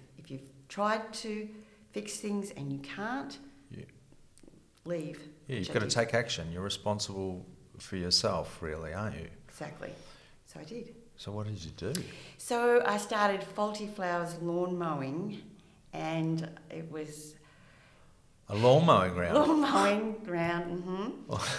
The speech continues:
Speaker 1: It was
Speaker 2: that's,
Speaker 1: so
Speaker 2: that would have, would have
Speaker 1: hard.
Speaker 2: been hard work.
Speaker 1: It was hard work. It was sixty-seven lawns a fortnight.
Speaker 2: Wow.
Speaker 1: But it wasn't just the, the lawn mowing. It was going to the tip and getting rid of all the lawn clippings and all of that kind of stuff. It was heavy,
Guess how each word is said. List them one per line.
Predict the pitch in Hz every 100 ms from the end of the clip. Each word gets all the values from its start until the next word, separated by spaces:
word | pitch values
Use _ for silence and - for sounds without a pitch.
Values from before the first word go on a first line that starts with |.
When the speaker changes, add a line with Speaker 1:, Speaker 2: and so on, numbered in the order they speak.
| - 139
Speaker 1:
It | -
was |
Speaker 2:
that's, | 143 - -
Speaker 1:
so | 185
Speaker 2:
that | 135 123
would |
have, |
would | 120
have | -
Speaker 1:
hard. | - 107
Speaker 2:
been | 110 104
hard | 110 107 104
work. | 107 185 -
Speaker 1:
It | -
was | 156
hard | 160 143 135
work. | 135 131
It |
was | 131
sixty-seven | - 185 - 175 170 175 160 156
lawns | 160 160
a | 156
fortnight. | 165 160 170 180 226 - -
Speaker 2:
Wow. | 101 101 131 120
Speaker 1:
But | 156
it | 156
wasn't | - 277
just | - -
the, | 131 -
the | 135
lawn | 131 143 156
mowing. | 131 117 147 165 - - -
It | 180
was | 156 151 - - - - - -
going | 160 156
to |
the | -
tip | - - 160 160 135
and | 135
getting | 135 139 135
rid | 143
of | 139 143
all | 73
the | 73
lawn | 143 143 143 -
clippings | - - 139 139 139
and | 135 127
all | 127 139
of | 139
that | 135 -
kind | 131 127
of |
stuff. | - - 127 160
It | 185
was | 190
heavy, | - 131 139 135 131